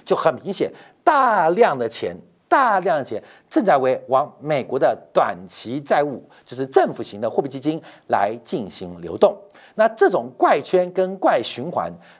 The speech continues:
可能会给六月份带来非常奇怪的行情。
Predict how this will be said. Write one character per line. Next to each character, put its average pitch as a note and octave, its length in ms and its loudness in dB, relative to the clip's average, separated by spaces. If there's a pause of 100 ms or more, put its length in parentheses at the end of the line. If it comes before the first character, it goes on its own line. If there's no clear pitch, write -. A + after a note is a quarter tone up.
可 C#3 320 2
能 A2 160 -8
会 A3 160 2
给 G3 200 -4
六 B3 220 2
月 D#3 100 2
份 B2 220 -2 (160)
带 D3+ 100 2
来 A2 140 0
非 A#3+ 320 -2
常 G#2+ 240 -12
奇 - 320 -6
怪 D3+ 240 2
的 F2+ 80 -6
行 C3+ 300 -12
情。 E2 200 -10